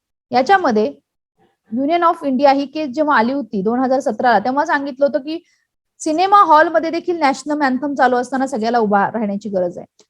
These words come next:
तर याच्यामध्ये सबनॅशनलिझम जे आहे, एक प्रकारे स्टेटचं रिजनलिझम, सबनॅशनलिझम, एक प्रकारे स्टेट सॉन्ग ही पुटफोर्थ करून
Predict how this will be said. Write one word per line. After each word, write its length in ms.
तर 40
याच्यामध्ये 600
सबनॅशनलिझम 920
जे 120
आहे, 220
एक 200
प्रकारे 420
स्टेटचं 480
रिजनलिझम, 640
सबनॅशनलिझम, 920
एक 160
प्रकारे 300
स्टेट 320
सॉन्ग 340
ही 80
पुटफोर्थ 500
करून 320